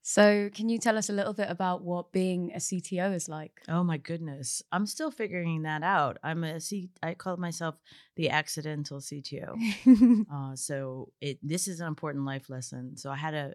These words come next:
Speaker 2: a picture in my head based on the really cool C T Os I'd worked for that I thought were, like, amazing. And I have really good self-esteem. Like, this is not a problem for me. But I was pretty m-, sure I was not a C T O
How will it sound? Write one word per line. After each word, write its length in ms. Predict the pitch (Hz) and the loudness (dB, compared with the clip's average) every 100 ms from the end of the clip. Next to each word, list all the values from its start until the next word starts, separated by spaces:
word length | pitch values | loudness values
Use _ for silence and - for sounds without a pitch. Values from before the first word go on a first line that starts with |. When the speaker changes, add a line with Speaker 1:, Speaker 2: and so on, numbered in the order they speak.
| - | -14
Speaker 2:
a 40 | |
picture 380 | - 175 - 165 | -10 -8 -6 -4
in 100 | 151 | -4
my 180 | 139 135 | -4 -4
head 440 | 139 131 127 127 - - _ - | -6 -6 -8 -14 -18 -20 _ -2
based 240 | 147 - | -2 0
on 100 | 151 | -2
the 80 | 139 | -4
really 240 | 131 127 | -6 -8
cool 260 | 123 139 127 | -10 -10 -8
C 200 | 123 135 | -8 -10
T 180 | 120 123 | -10 -10
Os 160 | 123 | -8
I'd 140 | 117 131 | -10 -12
worked 240 | 135 120 | -14 -14
for 200 | - - | -12 -12
that 160 | - - | -10 -12
I 40 | |
thought 280 | - 78 - | -10 -12 -12
were, 100 | - | -14
like, 180 | - - | -14 -12
amazing. 640 | 139 127 127 156 175 214 - - - - _ | -6 -6 -6 -8 -8 -10 -12 -20 -20 -20 _
And 340 | 147 147 139 - | -2 -2 -2 -4
I 80 | 175 | -4
have 160 | 180 135 123 | -4 -4 -8
really 240 | 131 131 131 | -6 -6 -6
good 180 | 139 | -8
self-esteem. 600 | 135 135 135 135 147 143 | -6 -6 -8 -10 -6 -6
Like, 160 | 131 123 | -6 -8
this 180 | 127 131 | -14 -14
is 100 | 120 | -12
not 140 | 117 | -12
a 60 | 117 | -12
problem 320 | 90 - - | -16 -16 -18
for 100 | - | -16
me. 220 | 92 - - - - - | -16 -14 -16 -16 -20 -4
But 240 | 139 120 - _ | -2 -2 -4 _
I 160 | 143 135 | -6 -6
was 240 | 123 127 - _ | -6 -10 -14 _
pretty 400 | - 226 220 208 | -6 0 2 2
m-, 180 | 202 185 | -2 -6
sure 540 | - 170 151 139 - | -4 -2 0 -2 -4
I 80 | 135 | -6
was 160 | 131 123 | -8 -12
not 160 | 120 | -12
a 60 | 107 | -12
C 140 | - | -14
T 180 | - 50 | -16 -18
O 100 | - | -20